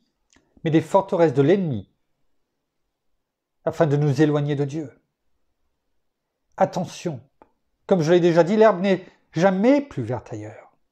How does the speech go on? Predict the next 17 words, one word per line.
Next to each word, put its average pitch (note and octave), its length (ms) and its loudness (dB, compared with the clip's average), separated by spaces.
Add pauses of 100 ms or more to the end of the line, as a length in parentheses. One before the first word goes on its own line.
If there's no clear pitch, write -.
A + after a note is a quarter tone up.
(500)
C'est - 140 -6
simplement D#3+ 420 -2
parce F3+ 120 -2
qu'on E3 120 -8
ne D3+ 100 -2
l'a D#3 100 0
pas F#3 320 -2
arrosée D#3+ 600 -2
suffisamment C#3+ 600 -4
devant C3+ 240 -6
soi, - 480 -14 (720)
chez - 260 -4
soi. - 440 -16 (4000)
Verset G#3 280 0
quatorze. F3+ 680 0
Lorsqu'il B3 580 2
eut D#4 400 6